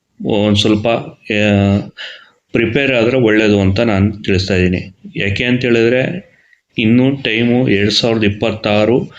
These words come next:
ಫೆಬ್ರವರಿ ಇಪ್ಪತ್ತೆರಡನೇ ತಾರೀಕಂಟ ಟೈಮ್ ಇರೋದ್ರಿಂದ, ಹಂಗಾಗಿ ಎಕ್ಸಾಮ್ ಡೇಟನ್ನ ಅನೌನ್ಸ್ ಮಾಡೋದ್ರಿಂದ ಮುಂದಾಗೆ ನೀವು ಪ್ರಿಪೇರ್ ಆದ್ರೂ ಭಾಳ ಅನುಕೂಲ ಅಂತಾನೆ ಸ್ಕ್ರೀನ್ ಮೇಲೆ ನಾನು ನಿಮ್ಗೆ ತೋರಿಸ್ತೀನಿ. ಆ ಡೇಟಲ್ಲಿ ಏನೇನು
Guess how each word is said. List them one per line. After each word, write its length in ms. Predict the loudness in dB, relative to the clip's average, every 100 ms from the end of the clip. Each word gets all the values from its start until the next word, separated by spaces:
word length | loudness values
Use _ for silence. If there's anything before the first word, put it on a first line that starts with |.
| -20 -20 -10
ಫೆಬ್ರವರಿ 520 | -2 2 2 2 2 0
ಇಪ್ಪತ್ತೆರಡನೇ 840 | -4 -8 -6 -4 -2 0 0 0
ತಾರೀಕಂಟ 460 | -2 -2 -2 0 -2
ಟೈಮ್ 420 | -2 -2 0 0
ಇರೋದ್ರಿಂದ, 460 | 0 0 0 0 -2 -2 -6 -18 -20 -16 -4
ಹಂಗಾಗಿ 500 | 0 0 0 0 0 -2 -6 -16 _ _ -6
ಎಕ್ಸಾಮ್ 560 | 0 0 2 0 0
ಡೇಟನ್ನ 360 | 0 -2 -2 0
ಅನೌನ್ಸ್ 460 | 0 2 0 -2
ಮಾಡೋದ್ರಿಂದ 500 | -2 0 2 2 2
ಮುಂದಾಗೆ 680 | 2 2 2 4 2 2 0 -4 -10 -16 -18 -20 _
ನೀವು 360 | 0 0 0 -4 -16 _ _ -2
ಪ್ರಿಪೇರ್ 340 | 0 2 0
ಆದ್ರೂ 260 | 0 0 0
ಭಾಳ 280 | 0 0
ಅನುಕೂಲ 380 | 2 2 2 0
ಅಂತಾನೆ 540 | 2 2 2 0 -4 -6
ಸ್ಕ್ರೀನ್ 400 | -2 0 2 2
ಮೇಲೆ 260 | 2 0
ನಾನು 440 | 0 -2 -2 -8 -12 -2
ನಿಮ್ಗೆ 340 | 0 2 0 -4
ತೋರಿಸ್ತೀನಿ. 880 | -12 _ 0 2 0 0 0 0 -6 -14 -16 -18 _ _
ಆ 100 | -2
ಡೇಟಲ್ಲಿ 720 | 0 0 -2 0 0 -2 -2 -2
ಏನೇನು 480 | 0 0 0 -2